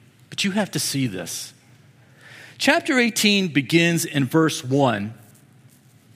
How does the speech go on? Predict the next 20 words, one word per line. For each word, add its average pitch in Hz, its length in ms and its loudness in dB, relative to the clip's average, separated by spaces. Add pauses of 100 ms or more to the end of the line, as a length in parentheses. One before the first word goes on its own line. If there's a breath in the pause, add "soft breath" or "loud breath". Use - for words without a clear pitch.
(380 soft breath)
after 185 280 4
all 226 140 6
that 269 120 0
Jesus 190 380 0
has 175 100 0
told 190 240 0
the 180 80 0
disciples, 147 760 -2 (200)
what 151 160 0
the 160 80 -8
church 160 360 0
is 156 120 -6
about, 147 400 0 (1300)
self-denial, 147 840 0 (800 soft breath)
sacrifice, 165 1200 0 (480)
he's 196 160 4
gonna 175 220 2
die 165 340 4
for 143 280 -4
it. - 140 -8